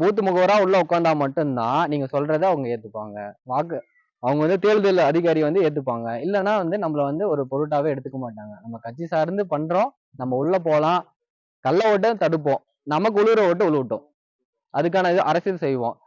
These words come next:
அது மத்தபடி எல்லாம் வந்து பிரச்சாரம் பண்றது, வாக்கு சேமிக்கிறதுலாம் நீங்க வந்து இடைப்பட்ட நேரத்துல பண்ணுங்க. இது வந்து முழுமையானது என்னன்னா, கள்ள ஓட்டை தடுக்கிறதுக்கும் நம்ம வளர்ச்சி வந்து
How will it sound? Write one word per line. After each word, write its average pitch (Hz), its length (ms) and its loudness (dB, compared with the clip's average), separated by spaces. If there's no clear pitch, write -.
அது 160 340 0
மத்தபடி 196 420 0
எல்லாம் 214 240 2
வந்து 196 320 0
பிரச்சாரம் 170 420 -2
பண்றது, 156 380 0
வாக்கு 156 260 0
சேமிக்கிறதுலாம் 147 640 -2
நீங்க 170 180 -2
வந்து 196 260 0
இடைப்பட்ட 160 400 -2
நேரத்துல 147 260 -4
பண்ணுங்க. 143 500 -4
இது 202 220 -2
வந்து 226 200 0
முழுமையானது 190 600 -2
என்னன்னா, 156 340 -2
கள்ள 147 260 -2
ஓட்டை 160 200 -2
தடுக்கிறதுக்கும் 147 680 -4
நம்ம 135 240 -6
வளர்ச்சி 160 320 -4
வந்து 151 260 -4